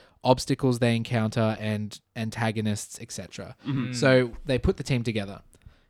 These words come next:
Speaker 1: and then they start planning out the heist. What's the first obstacle that's gonna come up?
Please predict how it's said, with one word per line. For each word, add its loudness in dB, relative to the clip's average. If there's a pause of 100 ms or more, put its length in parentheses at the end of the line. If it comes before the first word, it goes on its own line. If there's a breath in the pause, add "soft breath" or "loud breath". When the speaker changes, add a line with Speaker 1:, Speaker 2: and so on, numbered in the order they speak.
(140 soft breath)
Speaker 1:
and 0
then 2
they 2
start -2
planning -2
out -6
the -10
heist. -4
What's -2
the -4
first 0
obstacle -4
that's -12
gonna -8
come -12
up? -14